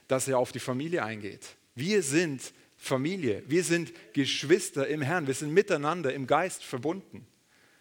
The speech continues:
Und es ist so wichtig, und er sagt drei Punkte ganz am Anfang. Ihr seid von Gott erwählt,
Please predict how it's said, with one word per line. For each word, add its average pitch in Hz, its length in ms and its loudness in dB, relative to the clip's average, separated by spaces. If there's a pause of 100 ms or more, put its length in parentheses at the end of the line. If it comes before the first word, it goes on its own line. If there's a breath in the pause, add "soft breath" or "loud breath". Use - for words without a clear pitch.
(420 soft breath)
Und 143 120 2
es 160 100 6
ist - 60 -2
so 147 160 2
wichtig, 127 640 -2 (380 loud breath)
und 131 100 4
er 143 80 6
sagt 180 540 0 (380 soft breath)
drei 165 320 4
Punkte 190 440 -2
ganz 147 300 0
am 135 100 0
Anfang. 135 560 -2 (2000)
Ihr 127 100 0
seid 123 200 0
von 120 120 -8
Gott 113 160 -2
erwählt, 110 540 -8